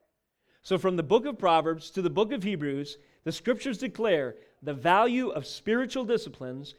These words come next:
in building the son. In Proverbs, it's the son of the king. Solomon's son needed wisdom and discipline in order to take on the responsibility and role of his dad. For us,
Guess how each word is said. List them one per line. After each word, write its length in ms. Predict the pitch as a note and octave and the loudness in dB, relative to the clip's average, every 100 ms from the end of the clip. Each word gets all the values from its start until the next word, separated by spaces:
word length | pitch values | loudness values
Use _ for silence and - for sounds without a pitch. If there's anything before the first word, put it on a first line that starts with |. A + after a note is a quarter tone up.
| _ _ - | _ _ -4
in 220 | E3 C#3+ | -2 -2
building 640 | A#2 F#3 E3 B2+ A2 A2 _ _ - | 2 4 4 -2 -12 -16 _ _ -16
the 100 | B2+ | -14
son. 360 | - B2 G2+ F#2 _ _ _ _ _ - | -8 -8 -8 -14 _ _ _ _ _ -4
In 140 | F3 | -2
Proverbs, 480 | E3 E3 F#3 A3+ E3 | 2 4 4 4 0
it's 160 | F3 - | -6 -6
the 80 | F#3 | -4
son 280 | - A3 | 2 2
of 80 | B3 | 2
the 80 | A#3+ | -2
king. 440 | - C4 B3 C3 F#2+ _ _ - | -4 -4 -2 -4 -10 _ _ -20
Solomon's 580 | - - G3+ G#3+ A3+ A3 | -2 8 8 8 4 -2
son 420 | - A#3+ G3 D#3 C3+ _ - | 0 4 4 4 -6 _ -8
needed 680 | D#3 G#3 C#4 F#3 D#3+ D#3+ - _ | 0 4 4 4 2 0 -10 _
wisdom 720 | B2+ F#3+ B3+ D3+ C3+ A2+ B2 C#3+ - | -2 0 0 -2 -6 -6 -10 -12 -2
and 140 | F3 | 0
discipline 640 | F#3 A3 E3 C#3 C#3 C3 D3 _ - | 4 2 2 -4 -6 -6 -12 _ -2
in 100 | E3 | 4
order 220 | G3+ G#3 | 4 4
to 160 | G#3+ F3+ | -2 -4
take 320 | - C4 A#3+ | 0 2 4
on 200 | A#3+ A3 | 2 4
the 60 | |
responsibility 760 | F3+ E3 - G#3 A3 G#3 A#3 A3 | 2 0 2 2 2 2 2 2
and 140 | F#3+ F3 | 0 6
role 440 | G#3+ F3+ D3 - - _ - | 6 6 4 -2 -20 _ 2
of 280 | F3 D3 - _ _ | 4 4 -6 _ _
his 280 | - A3 D#3 | 4 4 6
dad. 380 | D#3 D#3+ B2 F2+ - _ _ _ _ _ _ | 2 2 0 -8 -20 _ _ _ _ _ _
For 240 | D#3 E3+ | 4 6
us, 480 | B3 E3+ - - | 6 4 -2 -14